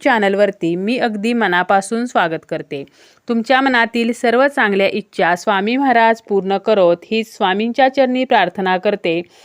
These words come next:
आणि आजच्या व्हिडिओला सुरुवात करते. गुढीपाडवा हा सण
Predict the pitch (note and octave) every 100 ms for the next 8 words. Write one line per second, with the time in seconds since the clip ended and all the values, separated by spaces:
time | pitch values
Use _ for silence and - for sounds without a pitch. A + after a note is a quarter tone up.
0 | - - G3+ G#3+ G#3 G#3 - A3 A#3+ G#3
1 | F#3 F3+ G#3 A#3+ G#3+ D#3+ - F3 D#3+ D3+
2 | C#3 - _ _ _ - A#3 C4 C#4 C4+
3 | B3+ B3+ B3 A3 A3+ A3 A#3+ F3